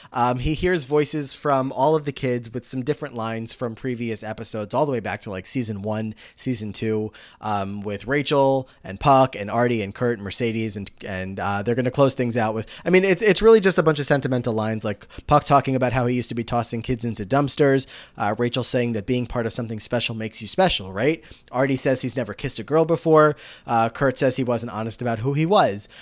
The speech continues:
Mercedes is talking about how, uh, Glee Club will never end, Mister Schue, because you are Glee Club.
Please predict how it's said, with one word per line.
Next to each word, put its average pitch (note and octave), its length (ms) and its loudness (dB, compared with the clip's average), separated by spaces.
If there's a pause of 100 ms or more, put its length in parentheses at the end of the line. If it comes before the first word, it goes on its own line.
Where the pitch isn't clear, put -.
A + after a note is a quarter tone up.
(120)
Mercedes D#3+ 600 4
is C#3+ 100 -2
talking D3+ 400 2
about C#3 220 2
how, C3+ 260 6
uh, B2+ 300 2
Glee D3 300 2
Club D3 260 2
will B2+ 100 4
never C3 300 0
end, A2 280 -2
Mister A2+ 280 -4
Schue, A#2 260 -2
because A2 300 -6
you A2 100 -10
are G2 180 -2
Glee F#2+ 200 -14
Club. E2+ 340 -12